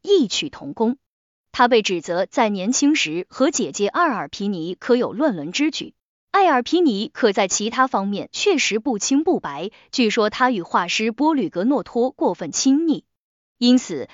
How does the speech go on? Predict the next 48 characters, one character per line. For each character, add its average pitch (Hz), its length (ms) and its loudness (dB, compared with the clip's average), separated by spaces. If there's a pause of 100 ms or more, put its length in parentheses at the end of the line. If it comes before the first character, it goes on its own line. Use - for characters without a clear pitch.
他 214 200 2
在 - 160 2
为 180 120 -2
当 208 220 -2
时 180 340 -4
叫 214 240 2
普 180 220 -6
利 208 140 -4
西 302 260 0
亚 311 160 -2
纳 233 180 -2
客 185 220 -6
厅， 147 320 -12 (440)
现 339 300 2
在 214 160 2
称 285 220 0
为 185 180 -2
波 240 240 -2
基 285 160 -2
勒 247 300 -2
画 294 260 0
廊 175 240 -6
的 262 100 0
长 185 300 -6
廊 160 300 -6
绘 240 260 0
制 196 160 -4
特 269 240 -4
洛 233 160 -2
伊 311 220 -4
女 240 180 -2
人 160 240 -10
时， - 320 -8 (380)
把 254 180 4
特 381 200 0
洛 247 160 4
伊 262 140 4
女 247 180 4
子 233 120 -4
劳 190 220 0
迪 190 360 -8
可 214 240 0
画 302 220 0
成 220 220 -6
她 339 180 0
的 277 140 -2
模 160 180 -8
样。 233 220 -8